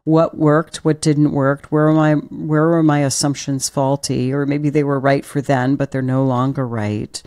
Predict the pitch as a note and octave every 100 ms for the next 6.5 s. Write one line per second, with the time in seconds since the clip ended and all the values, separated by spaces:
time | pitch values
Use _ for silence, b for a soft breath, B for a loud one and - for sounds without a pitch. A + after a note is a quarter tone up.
0 | b b b _ _ _ - F#3+ F#3+ -
1 | G3 G3 C4 C4+ E3+ _ - E3+ E3 D3+
2 | D#3 D3+ D3 D3+ D3+ E3+ D#3 D3+ - D3+
3 | D3 C#3 C3+ - _ G3 G3 G3 F#3+ -
4 | F#3+ G#3+ G#3+ G3 E3 - E3 D3+ D3 -
5 | - E3 E3 E3 D#3 D3+ C#3+ C3+ - D#3
6 | D3+ D3+ C3 A2+ -